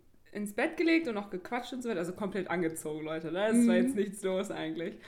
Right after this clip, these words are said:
Speaker 1: Auf jeden Fall lag ich da so zwischen denen und wir haben noch so gequatscht. Auf einmal sind die so über mir mit den Köpfen und fangen an, miteinander rumzumachen. Und ich lieg so <laughs> dazwischen und denk mir so, „Yo, jetzt müsste man schnipsen und weg sein.“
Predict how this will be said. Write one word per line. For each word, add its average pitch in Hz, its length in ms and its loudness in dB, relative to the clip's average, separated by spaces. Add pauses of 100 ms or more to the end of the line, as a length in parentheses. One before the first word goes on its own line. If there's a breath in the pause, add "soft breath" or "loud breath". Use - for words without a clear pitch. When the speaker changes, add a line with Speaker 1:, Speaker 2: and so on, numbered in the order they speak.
(260 loud breath)
Speaker 1:
Auf 214 160 -2
jeden 269 180 2
Fall 254 160 2
lag 226 220 4
ich 269 80 -6
da 262 100 -2
so 220 100 -6
zwischen 302 380 -2
denen 320 160 4
und 262 60 -2
wir 233 80 2
haben 233 80 2
noch 233 80 0
so 233 140 -6
gequatscht. - 520 -2
Auf - 120 -4
einmal 262 360 2
sind 254 160 0
die 247 60 -2
so 226 120 2
über 311 280 2
mir 208 180 2
mit 196 140 0
den 190 120 -2
Köpfen 220 400 -6
und 226 120 -4
fangen 233 180 -2
an, 240 140 2
miteinander 226 380 2
rumzumachen. 202 680 -2 (220 loud breath)
Und - 180 4
ich - 180 2
lieg 277 220 8
so 330 100 8
<laughs> 254 80 6
dazwischen - 760 4 (280 loud breath)
und 311 120 2
denk 277 120 6
mir 285 160 4
so, 277 60 -4 (420 loud breath)
„Yo, 370 300 8 (640 soft breath)
jetzt 466 280 2
müsste 440 260 6
man 269 140 4
schnipsen - 440 -4
und 508 260 2
weg 330 200 4
sein.“ - 280 0